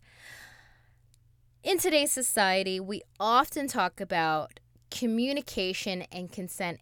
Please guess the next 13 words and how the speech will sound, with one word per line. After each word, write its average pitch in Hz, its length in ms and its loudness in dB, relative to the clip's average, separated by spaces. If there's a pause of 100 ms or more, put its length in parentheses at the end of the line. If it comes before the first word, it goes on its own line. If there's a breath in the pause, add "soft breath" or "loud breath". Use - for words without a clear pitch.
anyways 170 800 -8
when 165 320 -8
we're 160 100 -6
talking 196 500 -4
about, 156 480 -4 (160)
like, 180 220 -10
sexual - 640 0
contact. 147 640 -6
So 208 320 0 (680 soft breath)
I 180 140 -8
find 349 420 -2
it 214 140 -2
fitting 156 640 -6